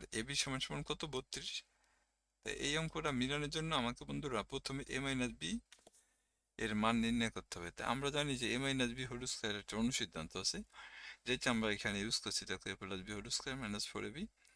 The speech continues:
a plus b এর মান কত? বারো আছে, এই যে এখানে বারো।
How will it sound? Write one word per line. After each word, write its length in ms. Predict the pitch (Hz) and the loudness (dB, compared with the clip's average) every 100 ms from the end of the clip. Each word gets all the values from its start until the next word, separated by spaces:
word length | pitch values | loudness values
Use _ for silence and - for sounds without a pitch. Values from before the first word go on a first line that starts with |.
| - - _ _ - | -20 -20 _ _ -6
a 20 | 104 | -4
plus 220 | 104 101 98 | -2 -2 0
b 20 | 104 | -2
এর 60 | 110 | 0
মান 120 | 110 117 | -2 -2
কত? 140 | 113 - 101 | -6 -4 0
বারো 200 | 98 107 104 | 2 2 0
আছে, 140 | 101 131 | 0 -2
এই 40 | 107 | -4
যে 40 | 90 | -6
এখানে 260 | - 95 90 90 | -4 -4 -4 -4
বারো। 200 | 98 | -4